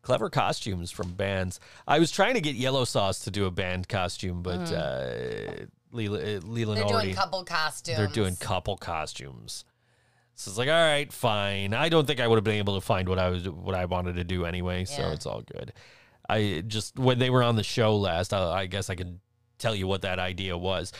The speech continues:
Speaker 1: When they
Speaker 2: Yes.
Speaker 1: were on the show last, I kinda said, "Hey, they kinda look like the Mythbusters now."
Speaker 2: Kinda, as in exactly.
Speaker 1: So I was like, "You know what we should do is we should, uh, you guys should be Adam and Jamie, and I'll be fucking Buster."
Speaker 2: Mm-hmm.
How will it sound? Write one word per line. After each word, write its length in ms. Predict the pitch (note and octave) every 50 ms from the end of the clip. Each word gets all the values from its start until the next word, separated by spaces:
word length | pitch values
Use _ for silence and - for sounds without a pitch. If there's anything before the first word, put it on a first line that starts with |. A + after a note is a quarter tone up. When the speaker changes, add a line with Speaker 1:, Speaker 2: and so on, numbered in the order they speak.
| - C#3 B2+
Speaker 1:
When 100 | A#2+ B2+
they 60 | C#3+
Speaker 2:
Yes. 60 | D#3+
Speaker 1:
were 80 | E3 D#3
on 100 | C#3+ C3+
the 60 | B2+ A#2
show 300 | - - D3+ D#3 F3 D#3
last, 320 | B2 G2+ F#2 G2 - -
I 80 | A2 G2
kinda 200 | - A#2 A2 G#2+
said, 160 | - C3 A#2+
"Hey, 160 | B2+ F3 F3+
they 120 | C#3 B2+ A#2+
kinda 200 | - F3+ G3+ F3
look 160 | C3 C3 -
like 140 | - C3+ A#2+
the 80 | - G#2+
Mythbusters 640 | A#2+ E3+ F#3+ - - A#2 G2+ - - G2+ F2 - A2
now." 160 | F#2+ E2+ D#2+ - F#3+
Speaker 2:
Kinda, 160 | G#3 G#3 F#3+
as 260 | E3 D#3 D#3+ D#3+ C#3+
in 240 | E3 D#3+ D#3 D#3 D3+
exactly. 960 | A#2+ C#3+ D3 C3 B2 D3+ C#3 D3+ D#3+ - - D3 C#3+ C3+ C3 C3 D#3+ - - _ _ _ - - - -
Speaker 1:
So 160 | - - - A2
I 180 | A#2+ C#3 D3+
was 120 | D#3 C#3+ B2+
like, 140 | C#3 C3+ C3
"You 100 | B2+ D3+
know 100 | E3 F3
what 80 | E3+ D3+
we 120 | D3+ C#3+ C3
should 200 | - A2+ G#2+ A2
do 380 | E3 G#3+ G#3+ C3+ G#2+ G2+ G#2+ G#2+
is 160 | G#2+ G2 A2+
we 120 | B2+ C3
should, 240 | - - C3 A#2 A#2
uh, 160 | A#2 A2+ A2+ A2
you 180 | A2+ B2+ C#3+
guys 260 | C#3 D3 C#3 C#3+ D3 -
should 160 | - D#3+ C#3+
be 240 | D#3 D#3+ D3 C#3+ C3+
Adam 220 | B2+ B2+ C#3 C#3+
and 80 | D3 C#3
Jamie, 340 | A#2 C#3 B2+ A#2+ C3+ D3 C#3+
and 80 | B2+ A#2+
I'll 120 | B2+ B2+
be 200 | A#2+ C#3+ C3+ B2+
fucking 380 | - - D3+ C#3+ - C3+ A2 G#2
Buster." 540 | - C3 C3+ C3+ - - B2 F#2 D#2+ - - -
Speaker 2:
Mm-hmm. 260 | F3+ G3+ G3 G3+